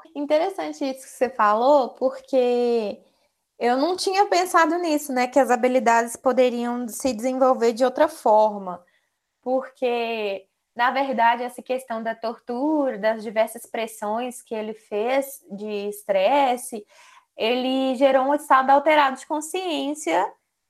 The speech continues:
nessas pessoas. Então, talvez esse estado alterado de consciência,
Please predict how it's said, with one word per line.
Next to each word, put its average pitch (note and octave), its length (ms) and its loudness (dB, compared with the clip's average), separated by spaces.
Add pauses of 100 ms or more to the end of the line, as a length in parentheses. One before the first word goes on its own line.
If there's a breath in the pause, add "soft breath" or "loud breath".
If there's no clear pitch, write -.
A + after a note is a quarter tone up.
nessas C#4 420 -2
pessoas. C4+ 880 0
Então, C4+ 300 -6
talvez D4 440 4
esse F#4 200 -8
estado C4 580 2
alterado A#3+ 560 2
de - 80 -16
consciência, B3+ 960 -8